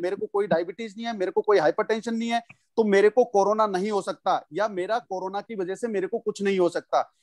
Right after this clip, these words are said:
ये अपने दिमाग से निकाल दो, क्योंकि जो corona का अभी strain चल रहा है, मैं डराने की वजह से नहीं कह रहा, but ये रियलिटी है, वास्तविकता है। जो भी कोविड का अभी present strain है, वो ना तो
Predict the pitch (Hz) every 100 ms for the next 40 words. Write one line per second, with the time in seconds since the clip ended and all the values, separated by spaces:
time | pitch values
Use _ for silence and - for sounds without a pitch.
0 | _ 160 214 214 196 180 202 196 208 185
1 | 190 208 240 254 214 - 240 226 240 _
2 | _ - 196 208 226 233 165 180 240 233
3 | - 220 240 226 202 185 139 175 160 190
4 | - 233 233 233 233 240 247 220 214 190
5 | 190 220 - 190 170 - - 214 156 -
6 | _ _ 135 180 214 285 285 208 226 226
7 | 240 208 190 175 220 214 208 226 226 226
8 | 202 208 180 180 226 226 -